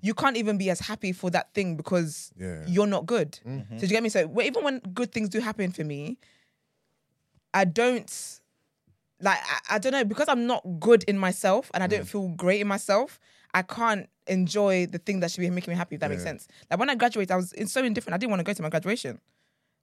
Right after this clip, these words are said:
Speaker 1: The mom said I was
Speaker 3: Mm.
Speaker 1: being selfish, but I <laughs> wanted to go to my own graduation.
Speaker 3: <laughs>
Speaker 1: Joke about itself, really. But yeah,
Speaker 3: Mm.
Speaker 1: I don't know, man.
Speaker 2: Mark is
Speaker 1: It's interesting.
Speaker 2: killing me.
Speaker 1: Mark is what?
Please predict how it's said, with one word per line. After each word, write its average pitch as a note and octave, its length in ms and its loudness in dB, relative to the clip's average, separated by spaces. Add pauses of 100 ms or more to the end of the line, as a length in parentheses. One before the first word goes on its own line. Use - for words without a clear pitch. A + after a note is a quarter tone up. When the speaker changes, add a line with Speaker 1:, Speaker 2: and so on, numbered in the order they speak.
Speaker 1:
The D#3 80 -12
mom F3+ 160 0
said C3 120 -2
I - 40 2
was D3 80 -4
Speaker 3:
Mm. - 20 -10
Speaker 1:
being D3+ 160 -6
selfish, D3 400 -6
but - 140 -8
I - 20 -4
<laughs> - 20 -2
wanted G#3 240 -6
to D#4 200 0
go D#4+ 80 0
to - 160 -10
my D#4 160 8
own D4+ 160 8
graduation. D4+ 880 2
Speaker 3:
<laughs> - 1700 -12
Speaker 1:
Joke B3 220 -6
about E3+ 180 0
itself, G#3+ 280 -4
really. D#3 200 -8
But E3+ 180 -2
yeah, G3+ 220 0 (100)
Speaker 3:
Mm. G#2 220 -10 (100)
Speaker 1:
I - 60 -8
don't D#3+ 140 -4
know, D3+ 60 -6
man. D3+ 200 -10 (420)
Speaker 2:
Mark A2 160 -16
is G2+ 60 -20 (100)
Speaker 1:
It's F#2+ 100 -20
interesting. E3 360 -8
Speaker 2:
killing - 120 -18 (260)
me. - 60 -20 (480)
Speaker 1:
Mark G3+ 140 2
is F#3+ 60 -2
what? A3 240 0